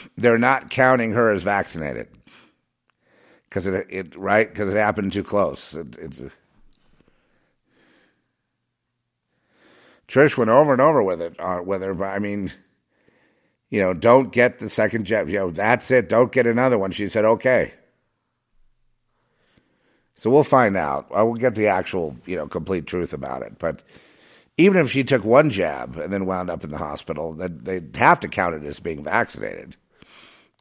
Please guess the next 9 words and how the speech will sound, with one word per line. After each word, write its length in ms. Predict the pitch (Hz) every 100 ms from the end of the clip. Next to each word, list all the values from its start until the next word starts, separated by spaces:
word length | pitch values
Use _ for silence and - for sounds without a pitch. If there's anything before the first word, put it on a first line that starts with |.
| _ _ _ _ _ _ _ _ _ _ _ - -
'Cause 160 | 92
this 100 | 107
happened 600 | 98 95 85 69 50 - -
months 340 | 80 101 92
ago. 300 | 73 50 50 - _ _ _ _ _ _ _ _ _ _ _ _ _ _
A 40 | -
couple 240 | 92 80
months 280 | 64 58 -
ago. 240 | - 50